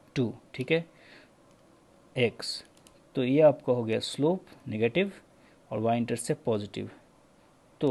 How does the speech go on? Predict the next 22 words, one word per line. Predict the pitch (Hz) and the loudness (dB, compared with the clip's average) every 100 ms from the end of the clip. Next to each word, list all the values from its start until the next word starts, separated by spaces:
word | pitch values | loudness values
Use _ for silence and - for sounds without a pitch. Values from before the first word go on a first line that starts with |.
| 120 - - | 0 -2 -4
अगर | 123 139 | -2 -2
इस | 127 127 | -2 0
लाइन | 123 127 123 | 0 0 0
का | 113 110 113 - - | 0 -2 -8 -18 -18
shape | - 131 127 | -8 -6 -4
draw | 131 127 | 2 2
करना | 127 117 123 | 2 -2 -4
हो | 120 147 - _ _ - - - - | -6 -8 -12 _ _ -20 -20 -20 -16
तो | - | -10
simple | - 131 135 | -6 -2 -2
सी | 135 | 2
बात | 123 120 - | 2 2 -2
है, | 127 - | -8 -8
y | 113 110 120 139 | -6 2 4 4
intercept | 127 123 - 120 113 - - - | 0 -2 -4 -4 -4 -10 -20 -8
आपका | 117 - 117 | -8 -4 -2
आ | 110 | 0
गया | 113 113 | 0 -2
है | 127 170 - - - _ _ _ - | -2 -4 -8 -20 -20 _ _ _ -2
positive, | 127 113 107 107 104 - - - - - | 2 2 -2 -10 -12 -18 -20 -20 -20 -16
जो | 127 120 | -6 -6
कि | 120 127 | -4 -6